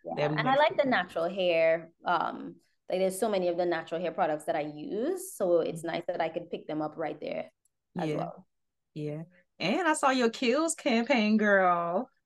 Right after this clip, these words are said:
Speaker 1: Oh, thank
Speaker 2: You out,
Speaker 1: you.
Speaker 2: you
Speaker 1: It's
Speaker 2: out
Speaker 1: so
Speaker 2: here just
Speaker 1: Girl, you know what's so crazy? I feel like every, anyone who's a makeup artist listening to this, like, sometimes we do stuff and we can't talk about it until it comes out and you're like, "Oh," six months later, you're like, "Oh yeah, I forgot that I did that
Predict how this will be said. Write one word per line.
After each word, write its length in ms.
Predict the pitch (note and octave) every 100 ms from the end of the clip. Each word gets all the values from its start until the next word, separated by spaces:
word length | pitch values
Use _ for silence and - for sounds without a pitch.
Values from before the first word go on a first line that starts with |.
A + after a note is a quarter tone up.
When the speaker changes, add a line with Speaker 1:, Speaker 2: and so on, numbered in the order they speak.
| _
Speaker 1:
Oh, 240 | G4 E5 F5+
thank 300 | C#5+ C5+ G5+ G#5
Speaker 2:
You 120 | A#4+
out, 60 | E4
Speaker 1:
you. 260 | E4 G#4
Speaker 2:
you 20 | D4+
Speaker 1:
It's 160 | A3
Speaker 2:
out 20 | B3+
Speaker 1:
so 60 |
Speaker 2:
here 120 | G#4+ G#3
just 300 | A#3 - - _ - - _ - -
Speaker 1:
Girl, 360 | D#4 F#4+ G4 E4+
you 100 | G4+
know 120 | G#4+
what's 200 | A4 A4
so 120 | F#4+ F4+
crazy? 260 | F#4+ D4
I 100 | D4 D#4+
feel 80 |
like 160 | E4+ C#4
every, 240 | A#3+ A#3 C4+
anyone 320 | C4 C#4+ C#4+
who's 160 | F4+ D4
a 80 |
makeup 280 | C4 A3 F#3+
artist 280 | G#3 G3 A#3
listening 380 | G#3+ G#3 G3 G3+
to 80 | B3+
this, 180 | C#4 D4
like, 220 | B3+ -
sometimes 480 | E4 C#4 B3+ C#4+ C4+
we 100 | C#4
do 160 | A3+
stuff 340 | A#3+ - B3+ B3+ A#3+
and 100 | A#3
we 80 | A#3+
can't 280 | E4 C#4+
talk 200 | C#4 F4 F#4
about 320 | B3+ F#3+ F#3+
it 240 | G#3+ B3 - _ _ -
until 260 | C4+ D#4+
it 140 | D4+ D4+
comes 280 | E4+ D4
out 180 | D4+ D#4
and 80 | C#4
you're 100 | C4
like, 180 | C4 A#3+
"Oh," 180 | C4 B3+
six 220 | D4 C4 C4
months 280 | B3 B3
later, 280 | B3 G#3+ G#3+
you're 120 | A3 A#3
like, 160 | A3
"Oh 140 | A3 C4+
yeah, 320 | B3+ B3 G#3+
I 100 | G3+
forgot 300 | - G#3 G#3+ A3
that 80 |
I 120 | G#3+ F#3
did 260 | F#3 G3+
that 180 | G3 F3+